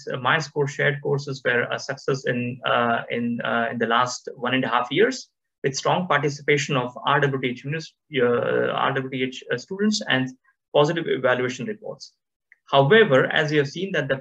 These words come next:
participation of Chalmers and T U Delft students, uh, have been limited. Uh, as I mentioned, only P H D students, uh, usually are, uh, the ones who are, uh, in, or who are, uh, basically, uh, joining our courses,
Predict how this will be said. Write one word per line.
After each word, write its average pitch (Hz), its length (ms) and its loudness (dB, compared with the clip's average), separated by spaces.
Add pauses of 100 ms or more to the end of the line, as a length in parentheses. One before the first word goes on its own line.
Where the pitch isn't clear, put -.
participation 147 880 -4
of - 160 -12
Chalmers 151 440 0
and 135 140 -2
T 127 80 -14
U 135 80 -4
Delft 156 220 0
students, 151 460 -4 (100)
uh, 127 320 2 (360)
have 120 140 0
been 120 160 0
limited. 170 360 2 (520)
Uh, 123 400 2
as 123 160 0
I 117 80 0
mentioned, 156 380 -4
only 135 280 0
P 131 160 -4
H 123 100 -4
D 185 60 -4
students, 185 580 -4
uh, 160 280 0
usually 165 420 -4
are, 156 360 0
uh, - 80 -4
the 151 100 -4
ones 156 240 -4
who 160 80 -2
are, 151 320 0
uh, 143 300 -2
in, 151 140 -4 (180)
or 135 240 2
who 151 180 -2
are, 151 240 4
uh, 143 120 0
basically, 143 460 -4
uh, - 120 -2
joining 147 340 0
our 180 200 0
courses, 196 500 -2